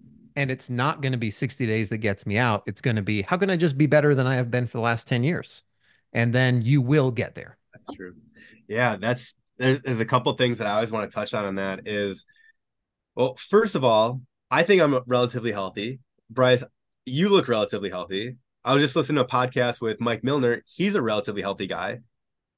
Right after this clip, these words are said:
Speaker 2: I'm focusing on fat loss for the first time in two years. You're going into your first cut ever that you've had done, like, so many years. I know Mike
Speaker 1: Yep.
Speaker 2: only goes into one fat loss phase per year. And that, and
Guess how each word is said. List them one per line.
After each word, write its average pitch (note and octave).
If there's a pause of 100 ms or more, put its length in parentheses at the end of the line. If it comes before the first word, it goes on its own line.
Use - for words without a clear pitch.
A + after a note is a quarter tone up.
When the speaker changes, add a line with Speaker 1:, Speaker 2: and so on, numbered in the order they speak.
Speaker 2:
I'm C3
focusing D3
on C3
fat A#2
loss A#2
for G#2+
the G#2
first A#2
time A2
in G2
two G#2
years. G2+
You're A#2+
going C#3
into A2+
your A2
first G#2+
cut G2+
ever G2+
that G2
you've G2+
had G#2+
done, G2+ (280)
like, G#2
so G#2
many G#2
years. G2 (300)
I C3
know D3
Mike A#2
Speaker 1:
Yep. -
Speaker 2:
only B2
goes A#2 (100)
into A2+
one G#2+
fat G#2+
loss G#2
phase G2+
per G#2
year. G2 (1000)
And C#3
that, D#3+ (360)
and C3